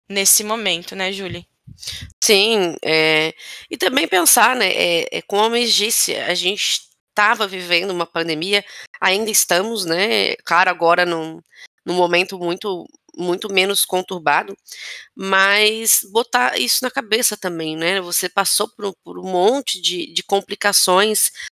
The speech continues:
Speaker 2: a, a Miss falou muito bem sobre as questões educacionais, né, o quanto elas foram afetadas,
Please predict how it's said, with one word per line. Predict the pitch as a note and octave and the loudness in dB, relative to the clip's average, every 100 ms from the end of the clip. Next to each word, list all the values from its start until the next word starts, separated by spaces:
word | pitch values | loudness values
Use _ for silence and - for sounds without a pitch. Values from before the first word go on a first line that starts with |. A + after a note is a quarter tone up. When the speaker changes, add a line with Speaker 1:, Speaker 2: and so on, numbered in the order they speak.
| _ _ - | _ _ -2
Speaker 2:
a, | D#3+ E3+ - F3 | 2 2 2 0
a | |
Miss | F#3 F#3+ A3+ - | 0 -2 2 2
falou | - G3+ G#3 | 4 2 2
muito | G#3+ A3+ C4 | 0 -2 -4
bem | G3 G3+ | 2 2
sobre | B3 A3 G3 | 2 0 0
as | G3 | 0
questões | G3 G3 - F#3 | 0 0 0 0
educacionais, | G3 G3 G#3 G#3 F#3+ F3+ E3+ A3 F#3 | -2 -2 0 0 2 2 2 0 0
né, | F3 | -2
o | |
quanto | F3 G3 B3 B3+ | -2 0 0 0
elas | G#3 G3+ | 0 0
foram | - G3 G3+ | 0 0 2
afetadas, | G3 - G3 - D3 F#3 A#3 - | 0 -2 -6 0 0 0 0 -2